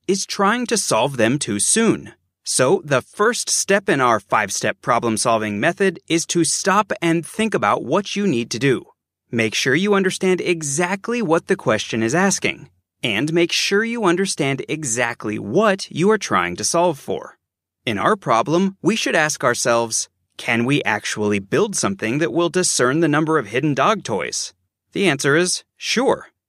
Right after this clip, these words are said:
All we need to do is put the cat's pile of towels on a smart scale that sends its weight to your computer.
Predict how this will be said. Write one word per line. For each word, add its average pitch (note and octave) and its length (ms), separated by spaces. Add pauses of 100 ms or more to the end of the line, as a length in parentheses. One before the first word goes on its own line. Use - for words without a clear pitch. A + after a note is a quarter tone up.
(120)
All A2 200
we A2 120
need A2+ 180
to G#2+ 80
do G3 260
is F3 140
put G3+ 280
the G#3 100
cat's C#3+ 420
pile D#3 340
of F3 120
towels C3 420
on E3 140
a F#3 120
smart E3 480
scale G3 520
that D#3 180
sends B2 320
its F3 180
weight G#2+ 220
to - 80
your G#2 160
computer. D#3+ 540